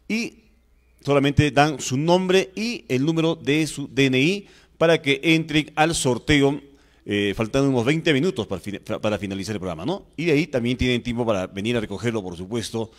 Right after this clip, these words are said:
hoy mismo, estas canastas que estamos sorteando la noche de hoy, gracias a Orcapata para el Mundo. Señoras y señores, bienvenidos la noche de hoy. Por supuesto, estamos ya a escasos días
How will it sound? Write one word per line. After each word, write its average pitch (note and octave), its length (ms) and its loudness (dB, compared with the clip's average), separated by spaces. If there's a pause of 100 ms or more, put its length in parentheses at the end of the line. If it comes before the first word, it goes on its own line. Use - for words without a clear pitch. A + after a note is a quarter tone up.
(480)
hoy C3+ 160 2
mismo, B2 580 0
estas - 220 4
canastas A#2+ 460 -2
que G#2+ 80 -8
estamos A2+ 420 -4 (100)
sorteando A2+ 760 -4
la G2 160 -4
noche G#2+ 320 -4
de F2+ 80 -4
hoy, A2+ 140 2
gracias A#2 580 -2 (580)
a B2+ 280 4
Orcapata G2+ 520 -2
para F#2 140 -4
el E2+ 60 -6
Mundo. D2+ 320 -14
Señoras A#2 320 -2
y F2 40 -10
señores, B2 340 -2
bienvenidos G#2+ 580 -2 (120)
la F#2 120 -12
noche G2 180 -10
de F#2+ 80 -4
hoy. F3 140 2
Por F#2 200 -10
supuesto, G#2+ 360 -6
estamos G#2+ 280 -4
ya G#2+ 120 -2
a - 20 0
escasos G2 480 -6
días B2 420 -2